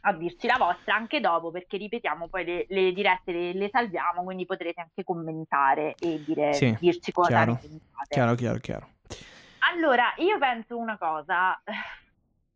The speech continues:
Speaker 1: che il fatto pare che sia vero al cento per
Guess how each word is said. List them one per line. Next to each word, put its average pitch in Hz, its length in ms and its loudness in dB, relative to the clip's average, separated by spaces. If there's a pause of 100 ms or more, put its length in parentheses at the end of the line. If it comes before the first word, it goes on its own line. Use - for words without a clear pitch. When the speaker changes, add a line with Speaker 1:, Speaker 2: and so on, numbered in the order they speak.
(840)
Speaker 1:
che 320 120 -2
il 285 180 -2
fatto 226 480 0
pare 180 680 -2 (100)
che 214 240 -6
sia 247 160 0
vero 214 260 0
al 185 140 -4
cento 196 260 -10
per 302 140 -6